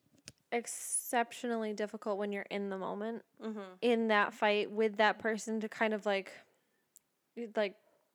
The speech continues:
Speaker 1: stop yourself and kind of
Speaker 2: Yeah, I think
Speaker 1: think,
Speaker 2: it's,
Speaker 1: you know?
Speaker 2: it's better for me n-, right now to not, like, act on things, like, right away.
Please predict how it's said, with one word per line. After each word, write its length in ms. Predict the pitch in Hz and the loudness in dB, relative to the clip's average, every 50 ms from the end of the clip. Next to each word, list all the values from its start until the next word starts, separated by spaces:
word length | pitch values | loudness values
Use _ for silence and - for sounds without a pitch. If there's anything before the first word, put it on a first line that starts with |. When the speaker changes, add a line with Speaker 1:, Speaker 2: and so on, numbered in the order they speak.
| _ _ - | _ _ -12
Speaker 1:
stop 440 | - - - - 240 202 202 202 - | -12 -8 -2 0 2 2 2 0 -2
yourself 640 | 220 214 220 - 254 247 247 262 277 - - - _ _ _ _ - | -4 -4 -2 -2 -2 -2 -2 -4 -6 -10 -16 -20 _ _ _ _ -12
and 120 | 233 226 214 | -12 -10 -6
kind 200 | - 226 214 214 | -4 -2 -2 -2
of 260 | 214 208 202 - - _ _ _ _ _ _ _ _ _ _ _ _ _ _ _ - | -2 -4 -6 -12 -20 _ _ _ _ _ _ _ _ _ _ _ _ _ _ _ -6
Speaker 2:
Yeah, 140 | 226 208 202 | -4 -2 0
I 60 | 202 | 0
think 260 | 214 202 185 262 285 | 0 0 0 -2 -2
Speaker 1:
think, 20 | 302 | -4
Speaker 2:
it's, 140 | 285 - 220 | -6 -6 -6
Speaker 1:
you 60 | 220 | -6
know? 120 | 208 202 | -6 -6
Speaker 2:
it's 160 | 220 233 240 233 | -6 -8 -6 -2
better 680 | - 214 202 202 214 220 226 226 226 226 220 208 175 - _ _ _ _ _ _ - | 0 2 2 2 2 0 -2 -2 -4 -4 -4 -6 -6 -10 _ _ _ _ _ _ -20
for 220 | - - 220 208 | -14 -10 -8 -8
me 400 | 196 185 185 185 190 196 196 190 | -8 -8 -10 -10 -10 -10 -10 -12
n-, 60 | 175 - - | -12 -14 -12
right 200 | 190 190 180 170 | -12 -12 -10 -10
now 400 | 170 165 160 165 170 180 190 185 - 196 | -10 -10 -8 -6 -6 -6 -6 -8 -10 -12
to 120 | - - 196 | -16 -12 -8
not, 260 | 185 180 180 170 160 | -6 -4 -4 -4 -6
like, 340 | 170 170 165 165 170 - - _ _ _ _ _ _ _ - | -6 -8 -10 -10 -14 -18 -20 _ _ _ _ _ _ _ -6
act 260 | 175 165 - - - | -6 -6 -6 -8 -12
on 180 | 175 170 175 180 - | -12 -12 -12 -12 -12
things, 380 | 180 170 165 160 165 170 165 - | -12 -12 -12 -14 -16 -18 -18 -20
like, 120 | 165 - | -16 -12
right 160 | 175 170 165 165 | -10 -10 -10 -10
away. 320 | 170 175 160 160 175 180 | -10 -12 -12 -12 -14 -16